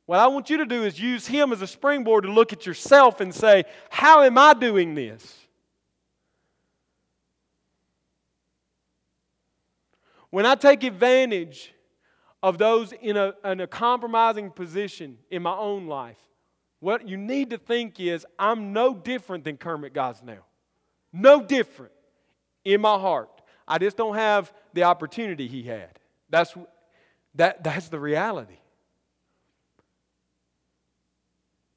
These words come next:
Many of us are compromising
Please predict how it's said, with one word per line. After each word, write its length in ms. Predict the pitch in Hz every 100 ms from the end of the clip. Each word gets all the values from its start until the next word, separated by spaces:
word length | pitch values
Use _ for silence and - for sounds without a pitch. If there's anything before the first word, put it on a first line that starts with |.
| _ _ _ _ _ _ _ _ _ _ _ _
Many 240 | 160 190 208
of 120 | 180
us 180 | 185 -
are 80 | 160
compromising 1000 | 190 185 170 180 175 175 156 170 165